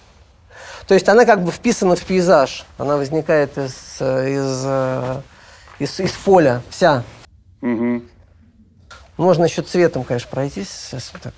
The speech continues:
Speaker 1: ну, вот, э, чуть-чуть ее оживим немножко. Сделаем пшеницу желтую. Тут можно было еще каких-то пустить коз, пасущихся, но
Speaker 2: Ну
Speaker 1: это
Speaker 2: да,
Speaker 1: не
Speaker 2: два
Speaker 1: важно.
Speaker 2: состатовые, как двойни
Speaker 1: Мы
Speaker 2: юной серны.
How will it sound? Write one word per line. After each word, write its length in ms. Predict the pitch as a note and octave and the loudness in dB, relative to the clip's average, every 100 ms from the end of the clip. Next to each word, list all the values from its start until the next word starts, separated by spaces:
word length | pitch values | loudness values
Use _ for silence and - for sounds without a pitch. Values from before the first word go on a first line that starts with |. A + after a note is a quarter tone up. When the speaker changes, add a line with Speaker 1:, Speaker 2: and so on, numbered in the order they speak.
| - | -16
Speaker 1:
ну, 60 | D3+ C#3 | -16 -16
вот, 80 | D3+ - | -16 -16
э, 40 | C3+ C3+ - _ _ _ - | -16 -16 -20 _ _ _ -16
чуть-чуть 420 | - - C2 - | -14 -12 -14 -14
ее 100 | - - - - D2 - - - - - - _ - | -16 -18 -20 -20 -20 -20 -20 -20 -20 -20 -20 _ -14
оживим 480 | C3 C#3 B2+ A#2+ A#2+ | -8 -6 -4 -4 -6
немножко. 400 | B2 B2 - C3+ - - _ - - - - - - - | -8 -12 -12 -16 -16 -20 _ -20 -20 -20 -20 -20 -20 -20
Сделаем 380 | - C#3 B2 A#2+ | -8 -4 -2 -4
пшеницу 500 | A#2 B2+ B2+ B2 B2+ | -6 -4 -4 -4 -8
желтую. 580 | C#3 F#3 F3 D#3 D3 C#3 - - - - - - - | -6 -6 -6 -8 -8 -8 -14 -20 -20 -20 -20 -16 -6
Тут 140 | D#3 | 0
можно 260 | G#3 F3+ E3+ | 4 6 6
было 140 | D#3+ | 4
еще 160 | D#3+ E3 | 2 0
каких-то 420 | D#3 D#3 C3+ - | -2 -2 -6 -6
пустить 440 | - C#3+ - C#3 | -6 -6 -6 -10
коз, 520 | - G3+ G#3+ - - - | -2 2 2 2 -8 -6
пасущихся, 720 | D#3 D3+ D#3 - D3 - - | -4 -2 -4 -6 -12 -12 -8
но 160 | C3+ D3+ | -4 2
Speaker 2:
Ну 100 | F3 | 4
Speaker 1:
это 40 | G3 | 4
Speaker 2:
да, 320 | E3+ C3 A#2+ | 6 6 4
Speaker 1:
не 60 | B2 | 4
Speaker 2:
два 140 | D3+ | 4
Speaker 1:
важно. 240 | D#3 E3 | 4 2
Speaker 2:
состатовые, 560 | C#3+ - D#3+ D#3 D3+ D3 | 0 2 2 4 4 2
как 340 | - C3 A#2+ G#2+ | 2 0 -2 -8
двойни 440 | A2 C#3 D3+ C#3+ | 0 4 4 4
Speaker 1:
Мы 80 | C3 | 4
Speaker 2:
юной 340 | C#3 C3+ C#3 | 2 2 0
серны. 480 | B2+ - D3 G#2 G2+ | -2 -2 -2 -2 -8